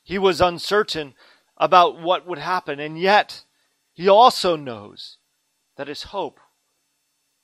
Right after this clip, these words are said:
rested alone in Christ. So not only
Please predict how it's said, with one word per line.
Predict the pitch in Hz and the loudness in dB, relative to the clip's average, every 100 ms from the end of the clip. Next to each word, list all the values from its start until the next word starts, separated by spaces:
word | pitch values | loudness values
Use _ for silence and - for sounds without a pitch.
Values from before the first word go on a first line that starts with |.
| _ _ | _ _
rested | 120 190 - - 170 | -2 -2 -2 -8 -12
alone | 165 151 170 185 127 101 _ _ _ _ _ _ _ | -12 -10 -10 -8 -10 -16 _ _ _ _ _ _ _
in | 131 127 | -18 -18
Christ. | - 127 110 - - - _ _ _ _ _ _ _ _ _ _ _ _ _ _ _ _ _ _ _ _ _ _ _ | -14 -12 -10 -12 -18 -20 _ _ _ _ _ _ _ _ _ _ _ _ _ _ _ _ _ _ _ _ _ _ _
So | - 147 | -12 -6
not | 139 151 | 0 0
only | 147 143 127 110 | 0 -6 -10 -14